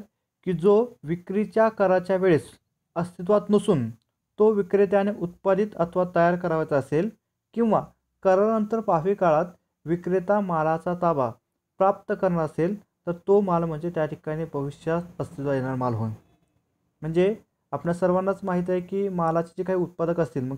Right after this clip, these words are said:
ते शेतकरी असेल, आता आपल्या सर्वांनाच माहिती आहे की शेतकरी शे-, या ठिकाणी शेतामध्ये एखादं धान्य किंवा एखादं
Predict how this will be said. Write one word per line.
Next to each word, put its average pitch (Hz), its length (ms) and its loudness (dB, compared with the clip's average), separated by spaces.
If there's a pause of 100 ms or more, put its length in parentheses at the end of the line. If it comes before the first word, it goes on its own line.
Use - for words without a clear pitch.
ते 156 80 -6
शेतकरी 175 420 0
असेल, 139 280 0 (920)
आता 151 120 0
आपल्या 180 200 -4
सर्वांनाच 196 400 0
माहिती 190 260 -4
आहे 190 40 -8
की 202 80 -6
शेतकरी 190 460 -2
शे-, 185 180 -2
या 180 80 2
ठिकाणी 180 320 -4
शेतामध्ये 180 560 -2
एखादं 170 360 -2
धान्य 160 360 -2
किंवा - 380 -10
एखादं 170 220 -2